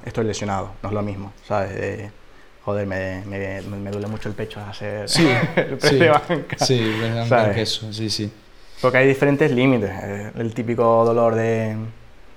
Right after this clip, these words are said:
Speaker 1: coño, el ardor de, de hipertrofia, que
Speaker 2: O ya que estés lesionado,
Speaker 1: que
Speaker 2: que
Speaker 1: te
Speaker 2: eso es otra
Speaker 1: salga el
Speaker 2: cosa.
Speaker 1: pecho.
Speaker 2: Sí.
Speaker 1: <laughs>
Speaker 2: Ah, o sea, obviamente hay un punto en el que uno tiene que...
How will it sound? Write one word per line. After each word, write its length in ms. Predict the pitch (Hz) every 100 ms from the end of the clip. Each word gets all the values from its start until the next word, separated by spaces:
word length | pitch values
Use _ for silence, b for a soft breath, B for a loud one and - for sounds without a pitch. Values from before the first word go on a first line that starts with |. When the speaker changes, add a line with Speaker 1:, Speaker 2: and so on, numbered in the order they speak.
| - - - - -
Speaker 1:
coño, 120 | 143 110
el 40 |
ardor 280 | 104 120 120
de, 640 | 120 120 117 117 117 117
de 120 | 139 127
hipertrofia, 640 | 131 127 147 151 190 - - - - - -
que 600 | 120 113 107 98 95 98
Speaker 2:
O 60 | 120
ya 160 | 123 123
que 60 |
estés 200 | 123 127 120
lesionado, 580 | 113 117 113 117 98
Speaker 1:
que 100 | 127
Speaker 2:
que 60 | 107
Speaker 1:
te 60 | 117
Speaker 2:
eso 80 | 110
es 20 |
otra 100 | 113
Speaker 1:
salga 160 | 110 117
el 40 |
Speaker 2:
cosa. 120 | - 98
Speaker 1:
pecho. 240 | 101 - - 170
Speaker 2:
Sí. 260 | 139 123 -
Speaker 1:
<laughs> 60 | 160 170 - B B B 131
Speaker 2:
Ah, 60 |
o 60 | 151
sea, 280 | 147 131 127
obviamente 320 | 127 127 131
hay 100 | 135
un 80 | 127
punto 240 | 135 127
en 80 | 139
el 80 | 127
que 240 | 123 117 -
uno 220 | 113 110
tiene 240 | 117 113
que... 400 | 117 113 107 104